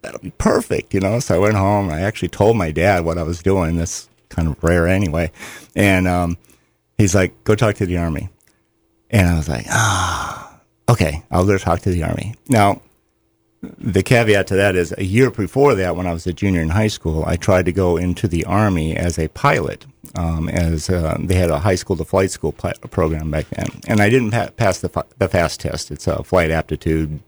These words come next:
standardization test or something. I can't remember. Um, but anyway, it's just an aptitude to see how well you would do. Well, I didn't pass it. And so I went back down and talked to the guy, and it's like the same guy that I talked to when I was trying to get in. He's like, "Hey, what's going on?" And I was like, "Oh, I've been talking to these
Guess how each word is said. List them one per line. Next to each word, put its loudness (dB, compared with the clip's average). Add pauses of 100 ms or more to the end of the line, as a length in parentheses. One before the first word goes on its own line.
standardization -2
test -6
or -8
something. -4
I -8
can't -8
remember. -12 (560)
Um, 4
but 4
anyway, 4
it's -2
just -4
an 0
aptitude -2
to -6
see -2
how 0
well -2
you -2
would -2
do. 2
Well, 2
I 4
didn't -2
pass -4
it. -14 (720)
And 4
so 4 (260)
I 2
went 2
back 2
down 0
and -4
talked 0
to -4
the -6
guy, 2
and 0
it's -4
like -2
the -6
same 2
guy 2
that 0
I 0
talked 0
to -2
when 0
I 0
was -4
trying -2
to -2
get -2
in. 0
He's -2
like, -4
"Hey, 0
what's -6
going -4
on?" 0
And -2 (120)
I -6
was -4
like, 0
"Oh, 2
I've 0
been 0
talking 0
to 0
these -4